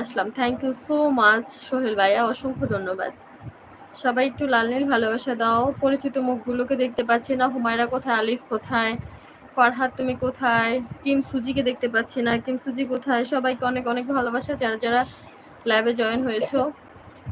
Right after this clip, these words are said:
পরিচিত মুখগুলো না দেখলে আসলে লাইভ করে মজা পাওয়া যায় না। সবাই একটু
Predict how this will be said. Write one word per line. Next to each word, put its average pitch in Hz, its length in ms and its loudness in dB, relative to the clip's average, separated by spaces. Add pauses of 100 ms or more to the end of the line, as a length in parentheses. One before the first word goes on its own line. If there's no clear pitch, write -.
(500)
পরিচিত 262 360 0 (140)
মুখগুলো 269 340 4
না 247 160 6 (100)
দেখলে 240 200 0 (100)
আসলে 254 300 -2
লাইভ 214 240 2
করে 240 140 2 (100)
মজা 220 280 0
পাওয়া 208 260 4
যায় 147 200 -2
না। - 60 -10 (920)
সবাই 247 300 2
একটু 254 120 -6